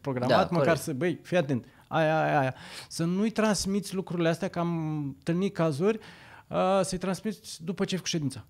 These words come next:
Speaker 2: Mhm.
Speaker 1: Că omul știa, a venit cu trei sute de lei în buzunar și tu îi spui că costă șapte sute. Păi de ce? Păi vezi că l-ai, ai venit cu bunica, vezi că ai venit cu cățelul, vezi că,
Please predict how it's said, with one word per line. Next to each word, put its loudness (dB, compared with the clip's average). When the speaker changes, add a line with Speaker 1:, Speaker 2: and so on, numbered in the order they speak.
Speaker 2:
Mhm. -2
Speaker 1:
Că -6
omul 0
știa, 2
a 6
venit -2
cu -12
trei 2
sute -6
de 0
lei 4
în 0
buzunar 0
și -4
tu -12
îi -2
spui -2
că -2
costă -2
șapte -2
sute. -8
Păi -6
de -2
ce? -4
Păi 4
vezi 2
că -6
l-ai, 2
ai 0
venit -2
cu -6
bunica, 0
vezi -4
că -2
ai 2
venit 0
cu -16
cățelul, 2
vezi -2
că, -6